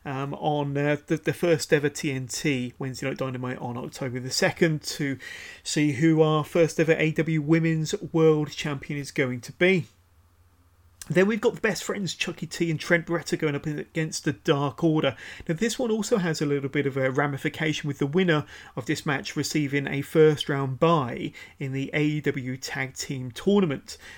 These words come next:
uh, which kicks off, I think, on week two or week three of Wednesday Night Dynamite. Um,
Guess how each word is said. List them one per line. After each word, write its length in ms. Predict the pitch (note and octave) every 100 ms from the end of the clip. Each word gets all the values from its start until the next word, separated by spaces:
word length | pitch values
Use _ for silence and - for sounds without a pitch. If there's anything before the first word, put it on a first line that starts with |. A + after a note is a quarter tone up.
| -
uh, 260 | - A#2+ A#2+
which 280 | A#2 D3 -
kicks 320 | - - -
off, 260 | D3+ C3 C#3+
I 40 |
think, 260 | - C#3+ D3
on 140 | B2
week 200 | D3 -
two 280 | - - C#3+
or 60 |
week 280 | B2+ C#3+ C#3
three 640 | - - D3+ D#3 D3+ C#3+ A2+ - - -
of 440 | B2+ C3 B2 C#3+
Wednesday 320 | C3 B2 -
Night 140 | C3 D3
Dynamite. 720 | C3 C3 B2+ B2 C3 - -
Um, 320 | C3 C3 B2